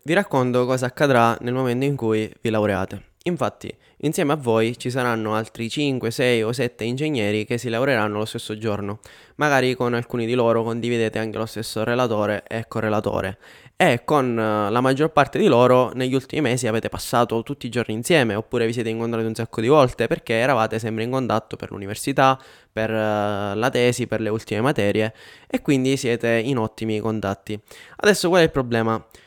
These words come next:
Dopo la laurea, esattamente il giorno dopo la laurea, voi, ma come tutti, perderete il contatto con queste persone se non ci pensate prima. E vi spiego.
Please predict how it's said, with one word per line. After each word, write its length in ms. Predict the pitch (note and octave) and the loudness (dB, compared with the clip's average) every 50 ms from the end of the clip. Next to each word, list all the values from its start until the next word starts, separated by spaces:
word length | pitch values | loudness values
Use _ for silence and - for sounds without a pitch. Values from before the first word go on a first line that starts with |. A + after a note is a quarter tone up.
| _ _ | _ _
Dopo 500 | _ - - A#3+ C4 A3 G3+ F3 - - - | _ 4 6 6 6 8 6 2 2 2 0
la 120 | B2 B2 | -2 0
laurea, 480 | A#2 A2 G2+ - - G#2 A2 A2+ A#2+ - - _ _ _ | 0 0 0 -2 0 0 0 0 0 -2 -4 _ _ _
esattamente 800 | - B2+ - B2 A#2 - - B2+ C#3 C3+ C3 A#2 A2+ G#2 G#2+ - | -10 -6 -6 -6 -6 -6 -4 -2 0 0 0 0 -2 -2 -4 -6
il 160 | - B2 B2 | -4 -6 -4
giorno 300 | B2 D3+ D3 B2+ A#2+ A#2 | 0 0 0 0 0 0
dopo 220 | A#2+ C3 B2 A#2+ A2 | 0 0 0 0 0
la 120 | A2+ A#2 | 0 0
laurea, 500 | A2 G2+ G2 G2+ G#2+ A2+ B2+ C3+ C#3 C3+ _ _ _ _ _ _ _ _ _ _ - | 0 0 0 0 0 2 0 0 -2 -4 _ _ _ _ _ _ _ _ _ _ -2
voi, 420 | C#3+ C#3+ C3 A#2+ A#2 B2+ C3+ B2+ - - - | 2 2 4 4 4 2 0 -2 -4 -10 -8
ma 200 | A2+ A#2 - - | -6 -6 -6 -6
come 220 | - C3 C3+ B2+ | -4 -2 -2 -2
tutti, 460 | A#2 A#2 G#2 G2+ _ - - C#3+ C3+ - | -2 -4 -6 -10 _ -8 -6 -6 -6 -4
perderete 640 | - G3+ A3+ G3 F3+ C3 A2+ G#2+ G#2 - E2+ - - | -6 -6 -4 -2 -2 0 0 -2 -2 -4 -6 -8 -6
il 140 | - D3+ - | -10 -12 -8
contatto 640 | - F3 E3 C#3 - - - _ - A2 A2+ A2+ | -6 -6 -4 -4 -6 -6 -8 _ -4 -4 -4 -4
con 320 | - - A#2 A2 A2 G2+ - | -4 -4 -6 -6 -6 -8 -8
queste 320 | - - A#2+ - - - G#2+ | -8 -8 -8 -8 -8 -8 -6
persone 640 | - A#2 - - - A#2 G2 G2+ G#2+ A2+ A#2+ - _ | -6 -4 -6 -4 -4 -4 -4 -2 -4 -4 -6 -6 _
se 300 | - - - F3 E3+ - | -10 -4 -2 0 0 0
non 340 | - E3 E3+ F3+ F3+ D#3+ D#3 | -2 -2 -2 -2 -2 -4 -6
ci 120 | D3 - D3+ | -6 -8 -8
pensate 460 | C#3 F3 E3+ D3 - A#2 A2+ - A2 | -6 -6 -6 -4 -4 -4 -4 -6 -6
prima. 340 | - A2+ A2 G#2 G2 G2+ - _ _ | -6 -4 -4 -4 -4 -6 -8 _ _
E 100 | - G3+ | -8 -8
vi 100 | E3 B2+ | -6 -6
spiego. 380 | B2 - - G#2 G2+ G#2+ A2 | -8 -8 -6 -4 -4 -4 -4